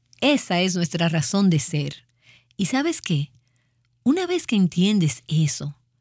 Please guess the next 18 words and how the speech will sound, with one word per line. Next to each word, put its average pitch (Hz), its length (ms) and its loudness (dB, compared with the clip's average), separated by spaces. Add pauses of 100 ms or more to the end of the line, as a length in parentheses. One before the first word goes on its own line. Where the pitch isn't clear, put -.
(320)
puedes 277 320 0
acabar 175 600 0
con 165 140 0
las 160 160 0
murmuraciones 156 840 2
y 180 60 2
los 160 160 2
lloriqueos, 151 840 -4
puedes 262 280 -4
acabar 160 360 -4
con 170 160 -2
las 147 180 -4
quejas, 160 520 -2 (380)
puedes 302 280 0
acabar 240 320 2
con 240 140 2
el 190 160 4
miedo, 175 680 2